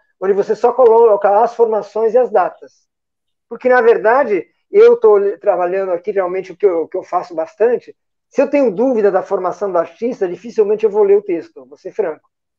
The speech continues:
Mas eu vou lá no currículo pra olhar. Ah, ele é psicólogo, sei lá, ele é assistente social, é, ele é arquiteto, né? Tem muito artista barra arquiteto. Então, é, tira-, tirando isso, já seria uma maneira de, né,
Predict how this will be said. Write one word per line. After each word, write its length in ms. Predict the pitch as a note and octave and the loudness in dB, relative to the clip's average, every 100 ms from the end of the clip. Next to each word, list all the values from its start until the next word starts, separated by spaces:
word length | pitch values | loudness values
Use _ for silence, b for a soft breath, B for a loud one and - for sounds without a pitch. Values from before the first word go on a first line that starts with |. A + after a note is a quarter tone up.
| - | -10
Mas 140 | E3 | 0
eu 80 | G3 | 2
vou 100 | G3+ | 4
lá 120 | G#3+ | 4
no 100 | A#3+ | 4
currículo 420 | A#3+ A3+ G3+ A3 A3+ | 0 -2 -2 -2 2
pra 120 | B3 | 2
olhar. 340 | A3 F#3 - _ _ | 4 0 -4 _ _
Ah, 200 | A3+ A3+ | -4 -2
ele 80 | F#3 | -2
é 40 | |
psicólogo, 720 | F#3 - - F#3+ A3+ F3+ C#3+ D3 | -6 -12 -4 2 2 0 -4 -8
sei 140 | G3+ | -8
lá, 220 | F3 D#3+ | -6 -6
ele 80 | E3 | -6
é 40 | |
assistente 400 | E3 E3+ - F#3 | -10 -12 -14 -14
social, 720 | - D#3 - F3 G#3 G3 D#3 b b b _ | -12 -12 -4 0 2 2 -2 b b b _
é, 140 | - D#3+ | -6 -2
ele 100 | F3+ | 0
é 40 | |
arquiteto, 720 | - G#3+ - G3 A3+ G#3+ - | -2 -6 -2 2 2 0 -4
né? 200 | E3 F#3+ | -12 -10
Tem 120 | F#3 | -8
muito 200 | D#3+ F#3+ | -8 -8
artista 500 | E3 - F#3+ G3 E3+ | -10 -10 -12 -10 -10
barra 280 | D3+ E3 F3 | -4 -2 -2
arquiteto. 640 | D3+ - - F#3 F#3+ F3+ - _ _ - | -6 -10 -8 -4 -4 -8 -20 _ _ -18
Então, 320 | F3 G#3+ A#3 | 0 2 4
é, 200 | G3+ G3+ | 4 0
tira-, 500 | - G#3+ G#3 G#3 G3+ | -2 0 2 2 -2
tirando 480 | G#3 G3+ A3+ G#3+ G#3 | 0 2 4 2 -4
isso, 240 | A3 A3 | -6 -6
já 100 | G3+ | -6
seria 280 | G3+ G3+ G#3 | -2 0 0
uma 100 | G3+ | -2
maneira 320 | F#3+ F#3+ F#3+ | -6 -6 -6
de, 320 | E3+ F#3+ F#3 | -8 -8 -8
né, 240 | E3+ A3 | -8 -10